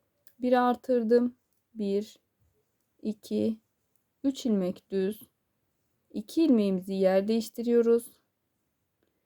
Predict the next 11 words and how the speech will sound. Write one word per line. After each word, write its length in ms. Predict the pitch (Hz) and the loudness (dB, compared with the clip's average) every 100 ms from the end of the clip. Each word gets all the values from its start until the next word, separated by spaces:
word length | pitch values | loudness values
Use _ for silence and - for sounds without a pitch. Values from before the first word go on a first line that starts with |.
| _ _ - | _ _ -6
Üç 240 | 294 - | -6 -2
ilmeğimizi 460 | 226 202 196 196 202 | 0 2 0 -2 0
birlikte 520 | 233 208 202 - 226 | 0 0 -2 -2 -2
düz 140 | 220 | 0
olarak 580 | 214 190 196 233 - - _ _ | 0 0 0 -2 -4 -20 _ _
örüyoruz 500 | 185 175 156 - - - | -6 -4 -4 -8 -16 -20
bakın. 200 | - - _ _ _ _ _ _ _ _ _ _ _ _ _ 220 | -20 -20 _ _ _ _ _ _ _ _ _ _ _ _ _ -4
Bir 320 | 220 202 185 | 0 0 2
düz, 420 | 202 202 - - _ _ - | 2 2 -4 -20 _ _ -10
bir 180 | 233 240 | -4 -2
artırdım. 840 | 214 202 - 208 196 202 233 233 | -2 -2 -2 -2 -2 0 0 -2